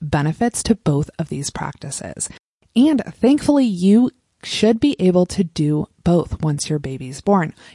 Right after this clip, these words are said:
You're gonna be able to get that immediate skin-to-skin contact and that delayed cord clamping. I do recommend that you discuss all of this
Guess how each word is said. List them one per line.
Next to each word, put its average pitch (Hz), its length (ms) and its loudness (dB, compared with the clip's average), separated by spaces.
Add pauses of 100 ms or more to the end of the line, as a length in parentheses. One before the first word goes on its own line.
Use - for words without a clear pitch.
You're 175 160 2
gonna 180 220 0
be 165 180 0
able 160 300 0
to 170 240 -2
get 151 240 -4
that 156 240 -4 (120)
immediate 180 760 0
skin-to-skin 143 720 -6
contact 233 680 -2 (380)
and 208 300 4
that 165 280 -2
delayed 147 640 -2
cord 143 340 -4
clamping. 147 540 -8 (920)
I 214 60 2
do 247 500 4
recommend 190 500 2
that 190 100 -4
you 175 180 -2
discuss 185 500 -4 (200)
all 220 240 4
of 165 120 0
this 156 380 -6